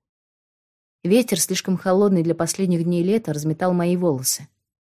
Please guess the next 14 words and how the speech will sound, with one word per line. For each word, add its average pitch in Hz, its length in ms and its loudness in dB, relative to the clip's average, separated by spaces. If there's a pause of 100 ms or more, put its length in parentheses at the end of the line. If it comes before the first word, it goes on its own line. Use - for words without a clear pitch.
(600)
Элиас 180 360 4
скрылся 175 400 0
во 165 80 2
дворе 165 280 2
заброшенного 170 560 2
склада. 165 500 -2 (760)
Я 170 120 4
страшно 202 340 0
нервничала, 185 580 2
и 156 80 2
хотя 170 400 0
вдыхала 165 460 2
полной 160 320 0
грудью, 170 480 -2